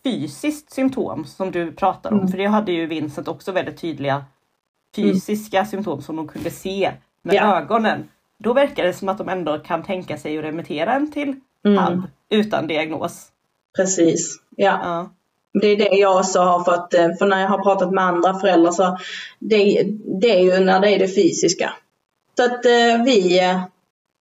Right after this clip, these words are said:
Speaker 2: ja, jag tror vi, alltså vi var inte där jättelänge. Eh, men jag menar, allt med pandemin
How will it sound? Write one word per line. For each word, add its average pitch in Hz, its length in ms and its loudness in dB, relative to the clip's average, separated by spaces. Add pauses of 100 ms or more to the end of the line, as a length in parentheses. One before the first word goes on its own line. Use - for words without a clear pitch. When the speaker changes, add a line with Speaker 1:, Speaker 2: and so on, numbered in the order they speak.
Speaker 2:
ja, 302 300 4 (220)
jag 285 220 2
tror 254 180 4
vi, 233 240 4
alltså 208 200 0
vi 240 140 4
var 247 240 2
inte 285 160 2
där 190 500 2 (240)
jättelänge. 175 1000 2 (500)
Eh, 185 280 2 (460)
men 214 280 4
jag 214 100 4
menar, 208 300 2
allt 185 380 0
med 185 220 2
pandemin 196 540 2